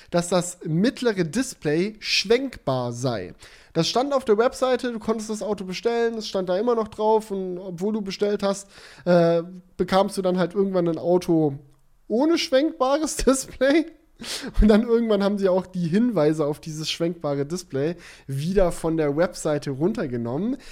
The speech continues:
Jetzt sind aber erste Fahrzeuge aufgetaucht, die tatsächlich so ein schwenkbares Display verbaut haben. Ähm, es gibt, sind ein, zwei YouTube-Videos dazu irgendwie online gegangen von Leuten, die irgendwie sich gedacht haben, also, ma-, mein Display kann schwenken.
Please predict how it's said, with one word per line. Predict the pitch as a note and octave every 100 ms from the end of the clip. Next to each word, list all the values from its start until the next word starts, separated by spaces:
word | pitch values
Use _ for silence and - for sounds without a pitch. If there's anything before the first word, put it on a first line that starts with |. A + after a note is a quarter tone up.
| - -
Jetzt | D#3+ G#3 A#3+
sind | A3 G3 E3+ D4+
aber | E4 F#3 G3+
erste | E3 F#3 A#3 -
Fahrzeuge | G3+ - F3+ - F3+ D#3+ D3
aufgetaucht, | D#3+ B3 - C#3 C3+ C#3+ G3+ -
die | E3+ C3+ C3 F3+ B3 B3+
tatsächlich | - E3 - G#3+ A#3 G#3+
so | G3+
ein | G3+
schwenkbares | - G3+ A3+ F#3+ F3+ F3
Display | G#3+ - F3
verbaut | E3 C#3 C3+ G3+ G#3
haben. | F2 - - - - -
Ähm, | D#3 D#3 D3+ D3
es | D3+ D#3
gibt, | F#3
sind | F3+ G#3
ein, | G#3+ A3+
zwei | G#3+ G#3+
YouTube-Videos | F3+ E3+ A3+ C4 F#3+ F3 D#3+ D3+
dazu | D3+ - D3+
irgendwie | D#3 D#3 D#3+
online | D#3+ D3+ C#3+ C#3
gegangen | C3+ C3 D3+ G#3
von | G#3+ D#3
Leuten, | C#3+ D3 F3 F3
die | D#3+
irgendwie | D3+ F3+ E3+ D#3+
sich | D3+ D3+
gedacht | D3+ D#3
haben, | D#3+
also, | C3 C3 B2 - - _ _ - _ _ _ - - _
ma-, | - A2+ F2+ _
mein | - A2 A2 D#3
Display | B3+ - D4
kann | C#4+ C#4+
schwenken. | - F#3 C#3 B2